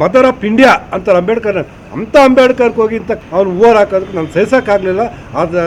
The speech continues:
ಹೂವಾರ ನಿಲ್ಲಿಸ್ಬೇಕು, ಆತನ ಅಲ್ಲಿ ಹೂವಾರ ಹಾಕೋದು ನಿಲ್ಲಿಸ್ಬೇಕು ಅಂತೇಳಿ ನಾನು ಏನು ಮಾಡೋಣ, ಪ್ರತಿಭಟನೆ ಮಾಡಿದ ನಿಜಾನೇ. ಅಲ್ಲಿ ಅವ್ರ ವಿರುದ್ಧ ಧಿಕ್ಕಾರ ಕೊಟ್ಟು ಮುಂದಿನ ದಿನಗಳಲ್ಲೂ ಕೂಡ ನಾನು ನಮ್ಮ ಸೋದರ ಸಂಘಟನೆಗಳು ಬೆಂಬಲವನ್ನು ಪಡ್ಕೊಂಡು ನಾನು ಅವ್ರ ವಿರುದ್ಧವಾಗಿ ಹೋರಾಟವನ್ನು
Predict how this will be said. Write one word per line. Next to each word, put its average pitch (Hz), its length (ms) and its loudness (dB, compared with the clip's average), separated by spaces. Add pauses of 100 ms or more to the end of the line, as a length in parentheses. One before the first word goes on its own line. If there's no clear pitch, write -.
(260)
ಹೂವಾರ 262 240 4 (160)
ನಿಲ್ಲಿಸ್ಬೇಕು, 247 580 2
ಆತನ 196 300 -4
ಅಲ್ಲಿ 175 180 -4 (300)
ಹೂವಾರ 247 200 2 (120)
ಹಾಕೋದು 254 420 2
ನಿಲ್ಲಿಸ್ಬೇಕು 294 540 0
ಅಂತೇಳಿ 202 320 -2
ನಾನು 190 140 -2
ಏನು 185 100 -6
ಮಾಡೋಣ, 226 140 -6 (240)
ಪ್ರತಿಭಟನೆ 185 600 -2
ಮಾಡಿದ 165 200 -2 (100)
ನಿಜಾನೇ. 208 420 2 (400)
ಅಲ್ಲಿ 165 180 -2
ಅವ್ರ 156 140 0
ವಿರುದ್ಧ 185 180 -2 (140)
ಧಿಕ್ಕಾರ 226 220 2 (120)
ಕೊಟ್ಟು 214 180 -4 (340)
ಮುಂದಿನ 196 300 0 (100)
ದಿನಗಳಲ್ಲೂ 220 480 0
ಕೂಡ 208 80 -2 (120)
ನಾನು 202 160 -4 (300)
ನಮ್ಮ 160 100 -6 (120)
ಸೋದರ 196 260 -4 (140)
ಸಂಘಟನೆಗಳು 175 580 -4
ಬೆಂಬಲವನ್ನು 160 520 -4
ಪಡ್ಕೊಂಡು 208 440 -2 (360)
ನಾನು 156 180 -4
ಅವ್ರ 147 180 -2
ವಿರುದ್ಧವಾಗಿ 185 440 -2 (100)
ಹೋರಾಟವನ್ನು 175 520 -2